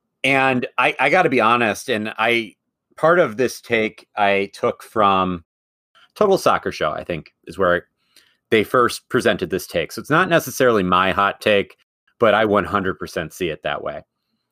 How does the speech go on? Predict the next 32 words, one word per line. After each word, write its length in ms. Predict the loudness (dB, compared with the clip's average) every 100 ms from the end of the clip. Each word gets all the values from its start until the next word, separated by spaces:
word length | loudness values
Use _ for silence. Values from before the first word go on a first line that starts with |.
| _ _ 0
is 460 | 2 2 0 -4 _ _ _ _ _ _ _ _
what 220 | 2 2
a 40 |
brilliant 400 | 4 2 4 2
move 280 | 4 2 2
by 320 | 2 4 2
the 120 | 2 0
M 120 | 2
L 100 | 2
S, 380 | 0 -2 -18 _
because 640 | -10 -2 0 2 0 -6 _ _ _ _ _
how 260 | 2 2
many 300 | 2 2 0
current 600 | -4 -6 0 2 0 -2 _ _ _
players 540 | -4 2 4 2 0 -6
in 160 | -8
the 100 | -4
M 140 | -2 0
L 100 | 0
S 280 | -2 -6 -6
are 120 | -6
still 320 | -6 0 0 2
gonna 180 | 0
be 160 | 2 2
in 120 | 2
the 60 | 2
league 540 | 2 4 2 -2 -10 _ _ _ _ _ _ -2
in 160 | -2
twenty 280 | 0 0 0
twenty-seven? 560 | 0 -2 0 0 0 -2 _ _ _ _ _ _ _ 0
Very 240 | 2 2
few. 400 | 2 2 2 -2